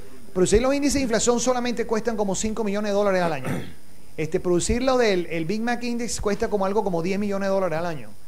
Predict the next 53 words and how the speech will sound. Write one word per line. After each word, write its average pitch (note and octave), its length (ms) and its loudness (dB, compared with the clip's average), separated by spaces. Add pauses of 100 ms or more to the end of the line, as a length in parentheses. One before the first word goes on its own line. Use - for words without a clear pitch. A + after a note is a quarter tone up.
(260)
Yo D#3+ 80 -4
estoy A#3 200 2
recogiendo B3 520 2
más A3 240 0
o A#3 60 -2
menos A#3 240 -2
veinte A#3 280 2
millones A3+ 280 -2
de G#3+ 60 0
dólares G#3 240 2
al F#3 100 0
año G3 180 -2
todos A3 400 4
los G#3+ 160 2
años. C3 260 -4 (580)
Entonces, D#3 500 -2 (260)
yo, A3 200 4
es F#3+ 120 2
más, A#3+ 280 4 (240)
yo G#3+ 120 6
me D4 120 6
veía C#4 360 6
como G#3 200 4
el F#3 80 2
tipo C4 200 0
de C4+ 40 2
la A#3 100 2
foto B3 400 4
antes G3 140 -2
de A#3+ 60 2
empezar G#3+ 240 -2
este A3 120 -4
proyecto. G#3 460 -2
Mira, A3+ 180 -2
mira, A3+ 220 -2
mira A3 320 2
la A#3+ 100 4
viajadera G#3+ 480 2
cómo G#3+ 160 0
me F#3+ 100 0
tiene. D#3+ 280 -2 (880)
<laughs> - 640 -2
Entonces, F3+ 440 0
eh, F#3 220 -2
eh, G3 240 -2
eh, F#3 300 -2
la E3 120 0
parte G3+ 220 -2
del A#3+ 80 -2
financiamiento G3 420 -4
es A3+ 60 -2
complicada F3+ 560 -2
porque E3 400 -4